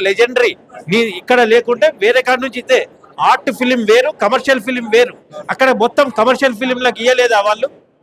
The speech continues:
ఇచ్చిర్రా లేదా? ఆర్ట్ ఫిల్మ్ అంటే తెలుసా వీళ్ళకి? అసలు, అసలు జ్యూరీ ఎట్లా వేయాలనో తెలుసా? ఇదంతా కూడా ఇమ్మెచ్యూరిటీకి వెళ్ళింది, లేకుంటే ఏ వాడు ఏం అన్నాడు అనుకొని ఇష్టారాజ్యంగా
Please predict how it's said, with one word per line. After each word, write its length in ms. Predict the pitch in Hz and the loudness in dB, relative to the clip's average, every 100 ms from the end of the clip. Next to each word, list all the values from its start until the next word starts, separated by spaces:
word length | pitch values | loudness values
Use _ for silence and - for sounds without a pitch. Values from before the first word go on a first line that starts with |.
| _ | _
ఇచ్చిర్రా 360 | 165 285 269 320 320 | -4 -2 2 2 2
లేదా? 220 | 285 190 - _ _ _ _ - | 0 -2 -6 _ _ _ _ -2
ఆర్ట్ 240 | 202 262 226 | -2 -2 -6
ఫిల్మ్ 220 | 277 277 | -6 -2
అంటే 140 | 269 269 226 | 0 0 0
తెలుసా 200 | 240 240 240 | 0 0 0
వీళ్ళకి? 280 | 247 247 247 | -2 -2 -2
అసలు, 200 | 247 247 285 _ _ _ _ 185 | -2 -4 -6 _ _ _ _ -2
అసలు 160 | 233 160 | -2 0
జ్యూరీ 220 | 208 262 254 | -2 2 0
ఎట్లా 180 | - 262 | 2 4
వేయాలనో 280 | 269 269 254 233 | 4 2 0 -2
తెలుసా? 200 | - 208 262 _ _ - | 0 -2 -2 _ _ -4
ఇదంతా 300 | 175 233 254 262 | -2 0 -2 0
కూడా 120 | 269 233 | 0 -2
ఇమ్మెచ్యూరిటీకి 680 | 202 254 254 262 254 220 240 | -4 -6 -6 -12 -14 -4 -4
వెళ్ళింది, 340 | 240 240 269 302 _ _ 180 | -4 -14 -18 -20 _ _ -2
లేకుంటే 260 | 226 240 247 226 | -2 0 0 2
ఏ 20 | 226 | 0
వాడు 160 | 254 240 | 0 0
ఏం 100 | 254 | 0
అన్నాడు 240 | 233 262 262 | -2 -2 -2
అనుకొని 380 | 247 240 240 320 - _ - | 0 0 0 -2 -12 _ -16
ఇష్టారాజ్యంగా 720 | - - 269 254 226 240 240 | -6 0 2 0 -2 -4 -2